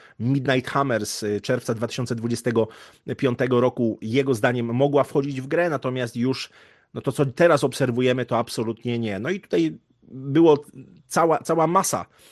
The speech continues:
zresztą, e, zresztą innych, e, oficerów, którzy również kwestionowali, e, ten kierunek polityki, który okazał się być, no, bardzo trudny dla sojuszników amerykańskich, bardzo s-,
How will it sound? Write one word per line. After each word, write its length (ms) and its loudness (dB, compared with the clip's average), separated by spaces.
zresztą, 560 -2
e, 140 2
zresztą 280 0
innych, 420 2
e, 160 -4
oficerów, 480 -2
którzy 280 0
również 280 0
kwestionowali, 760 0
e, 120 -4
ten 240 4
kierunek 460 2
polityki, 540 -4
który 280 2
okazał 340 2
się 160 -2
być, 300 -4
no, 400 -2
bardzo 800 2
trudny 540 0
dla 180 0
sojuszników 640 -2
amerykańskich, 840 -4
bardzo 300 4
s-, 220 0